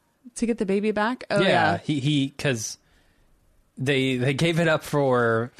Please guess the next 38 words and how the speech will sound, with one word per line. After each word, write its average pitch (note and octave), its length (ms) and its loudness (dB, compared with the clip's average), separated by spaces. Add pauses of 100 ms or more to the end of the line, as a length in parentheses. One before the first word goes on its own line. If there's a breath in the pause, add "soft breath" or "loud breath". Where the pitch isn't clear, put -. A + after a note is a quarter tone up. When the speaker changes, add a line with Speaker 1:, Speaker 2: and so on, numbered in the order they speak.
Speaker 2:
to, D#3+ 200 -4
to C3+ 180 -2
foster A#2+ 380 -4
care, F#2+ 280 -10
right? G#2 300 -4 (640 loud breath)
Speaker 1:
Right, D4 260 2
Speaker 2:
Or, - 40 2
or - 40 4
Speaker 1:
but C#3 80 2
Speaker 2:
was C3 100 0
taken - 260 -2
from A#2 200 0
him, A2 80 -2
put D#3 160 -2
in C3 60 -4
foster A#2+ 320 -2
care, A#2 200 -2
and A#2 80 -2
he D#3+ 100 0
kidnaps C3+ 440 -2
her C#3+ 220 0
thinking, A#2+ 420 -2
"Okay, A#2+ 180 -2
you A2 180 0
can A#2 140 0
make G#2+ 120 2
Speaker 1:
so A#3+ 80 2
Speaker 2:
this A3+ 160 0
Speaker 1:
then, - 20 0
Speaker 2:
happen." G#3+ 300 0
Speaker 1:
so G3+ 140 0
he A3+ 140 2
can A#3+ 120 2
get G#3 120 -2
the F#3+ 80 -2
baby F3 220 0
back. G#3+ 300 -2
Speaker 2:
Yeah. E3 340 0